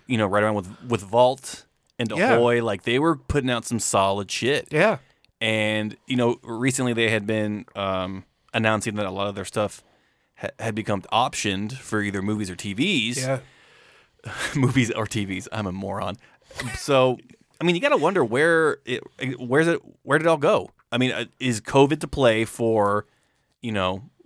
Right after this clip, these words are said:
Speaker 1: maybe lack of sales and overinvesting in your product to, you know, if you spend more, <laughs> people will buy more of your product.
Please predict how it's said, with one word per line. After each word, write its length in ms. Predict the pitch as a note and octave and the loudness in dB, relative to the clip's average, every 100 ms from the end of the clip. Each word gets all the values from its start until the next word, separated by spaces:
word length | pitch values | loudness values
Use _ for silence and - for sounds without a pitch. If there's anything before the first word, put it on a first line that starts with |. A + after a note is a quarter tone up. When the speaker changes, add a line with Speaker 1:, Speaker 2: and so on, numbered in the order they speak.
| D4 _ - | -20 _ -12
Speaker 1:
maybe 200 | G#2 G2 | -10 -8
lack 240 | F#2+ G#2 | -6 -6
of 80 | G2+ | -6
sales 560 | - B2 A#2 A#2 A2+ - | -2 2 4 2 0 -4
and 280 | A2 G2 - | -8 -8 -8
overinvesting 720 | A2+ G#2 G#2+ G2+ G#2 - G#2+ | -6 -4 -4 -2 -4 -2 -4
in 100 | G2 | -4
your 240 | G2 F#2 F#2+ _ _ _ | -4 -6 -8 _ _ _
product 460 | - B2 A#2 A2+ - | 0 4 4 2 -4
to, 340 | - G2+ F#2+ - _ _ _ _ _ | -4 -2 -2 -8 _ _ _ _ _
you 120 | - G#2+ | -12 -8
know, 220 | F#2 G2 _ _ _ _ - | -8 -10 _ _ _ _ -16
if 160 | G#2 | -14
you 100 | A2 | -10
spend 380 | G#2 - B2 C3 | -8 -2 2 2
more, 400 | B2+ C3 B2+ A#2+ - | 4 4 4 4 0
<laughs> 120 | - - | -10 0
people 320 | C3 B2 A2+ | 0 2 -2
will 320 | A2 G#2 G2+ _ _ _ _ _ _ | 0 0 -2 _ _ _ _ _ _
buy 160 | A#2+ A#2+ | 2 2
more 180 | B2+ A#2 | 2 0
of 20 | |
your 100 | G#2+ | 2
product. 500 | E3+ F#3+ F#3 F3 | 4 4 4 0